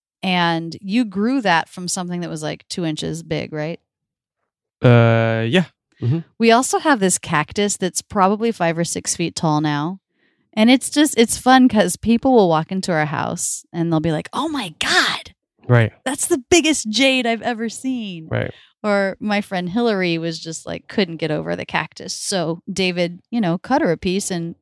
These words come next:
Speaker 1: we, last time we were at her apartment, it was, like, doing pretty well.
Speaker 2: Yeah, hers is looking good too.
Speaker 1: Yeah. So I think I love that about you because I love having plants around and having them in the house.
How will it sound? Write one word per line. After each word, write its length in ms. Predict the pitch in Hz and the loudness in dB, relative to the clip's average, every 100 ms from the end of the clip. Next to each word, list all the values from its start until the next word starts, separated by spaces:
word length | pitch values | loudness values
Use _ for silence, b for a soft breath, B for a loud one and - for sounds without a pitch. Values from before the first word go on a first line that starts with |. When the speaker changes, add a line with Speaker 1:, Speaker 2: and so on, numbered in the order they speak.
| - | -6
Speaker 1:
we, 100 | 190 - | -6 -2
last 280 | 185 185 - | 0 0 0
time 140 | 208 | -2
we 80 | 190 | -2
were 60 | 180 | -2
at 80 | 175 | -2
her 80 | 165 | -4
apartment, 400 | 240 302 196 180 | -2 0 0 -2
it 60 | |
was, 100 | 180 | -2
like, 180 | 180 170 _ - | -2 -4 _ -2
doing 160 | 233 220 | 0 4
pretty 180 | 226 | 4
well. 260 | 220 277 - 127 | 4 2 0 4
Speaker 2:
Yeah, 180 | 120 90 | 4 4
hers 200 | 110 107 | 2 0
is 100 | 98 | -4
looking 200 | 95 101 | -8 -6
good 180 | 95 95 | -6 -4
too. 220 | 110 110 - | -4 -4 -6
Speaker 1:
Yeah. 360 | 233 269 196 180 b b b | 2 4 4 0 b b b
So 580 | - 247 226 208 190 185 | -4 4 6 6 0 0
I 120 | 208 | 0
think 200 | 254 285 220 | 2 0 2
I 120 | 214 | 4
love 240 | 208 330 | 4 4
that 120 | 190 | 6
about 220 | 175 175 175 | 4 4 2
you 160 | 170 | -2
because 320 | 165 180 185 | -4 -4 -6
I 80 | 170 | -4
love 360 | 160 151 175 262 | -4 0 2 2
having 340 | 175 165 165 | -2 -4 -4
plants 380 | 160 160 190 - | -4 -6 -6 -8
around 240 | 110 123 160 | -10 -10 -10
and 100 | 156 | -10
having 240 | 156 147 | -8 -6
them 140 | 143 | -8
in 80 | 147 | -8
the 80 | 151 | -10
house. 500 | 147 170 156 160 - | -8 -4 -4 -4 -8